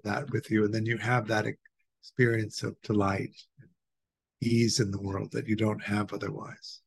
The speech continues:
So, uh, in some sense, yeah, you do get that. And then, of course, you have people to share your exploration, your successes with, and the delight that comes at you for you doing well. And that really, uh,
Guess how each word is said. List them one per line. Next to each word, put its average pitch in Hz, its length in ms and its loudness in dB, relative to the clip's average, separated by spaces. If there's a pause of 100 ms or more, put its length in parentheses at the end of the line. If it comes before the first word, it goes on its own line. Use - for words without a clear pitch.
(160)
So, 104 120 2 (720)
uh, 113 120 -6 (160)
in 107 80 0
some 123 240 8
sense, - 460 -2
yeah, 143 140 -6 (640)
you 107 100 4
do 110 140 8
get - 260 2
that. 98 340 -4 (840)
And 139 100 10
then, 143 100 12
of 135 140 6
course, 147 340 10
you 143 120 12
have 131 200 6
people 143 280 6
to 123 100 8
share 131 360 8
your 147 640 6
exploration, 110 800 -2
your 127 300 8
successes - 880 -4
with, - 160 -8 (640)
and 110 240 0
the 110 80 4
delight 110 520 4
that - 160 -6
comes 107 300 -2
at 127 180 0
you 104 200 4
for - 180 -4
you 104 220 4
doing 104 240 0
well. - 320 -10 (580)
And 107 120 -6
that 113 180 2
really, 131 560 10
uh, 113 240 -2